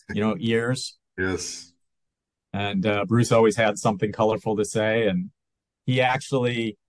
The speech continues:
Speaker 1: when Harriet retired, Bruce participated in her retirement, uh, video. Somebody, we didn't do it. Somebody, um, from the outside did a little short video for them for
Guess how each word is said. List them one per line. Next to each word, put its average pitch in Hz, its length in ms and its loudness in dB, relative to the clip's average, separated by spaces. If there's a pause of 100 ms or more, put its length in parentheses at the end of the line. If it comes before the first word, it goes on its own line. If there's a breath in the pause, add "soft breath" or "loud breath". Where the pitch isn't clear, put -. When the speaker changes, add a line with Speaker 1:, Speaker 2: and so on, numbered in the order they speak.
(140)
Speaker 1:
when 104 160 -4
Harriet 139 420 4
retired, 104 760 0 (680)
Bruce 127 320 2
participated 117 920 0
in 107 360 -4
her 101 180 0
retirement, 101 680 0 (260)
uh, 90 280 -4
video. 95 420 -4 (760)
Somebody, 117 480 4
we 117 160 0
didn't 117 280 4
do 107 180 2
it. 104 200 0
Somebody, 110 460 -2 (240)
um, 92 420 -6 (280)
from 104 160 0
the 101 120 -2
outside 98 600 0
did 101 140 0
a 104 60 0
little 98 400 -2
short 104 300 2
video 104 300 4
for 98 280 -4
them 95 240 -4 (340)
for 95 240 0